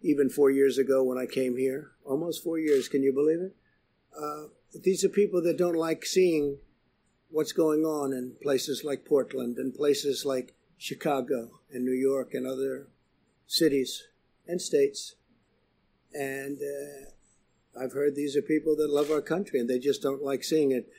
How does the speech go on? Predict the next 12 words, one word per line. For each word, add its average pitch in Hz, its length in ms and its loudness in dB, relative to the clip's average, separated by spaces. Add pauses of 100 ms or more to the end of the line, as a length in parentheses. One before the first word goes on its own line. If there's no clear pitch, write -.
(180)
So 160 380 2 (180)
I 160 100 0
don't 185 260 4
know 170 260 0 (140)
really 185 380 4
anything 208 400 4
about 165 300 2
it 160 160 -2
other 175 240 4
than 160 300 2 (1000)
they 170 360 6 (200)
do 226 520 4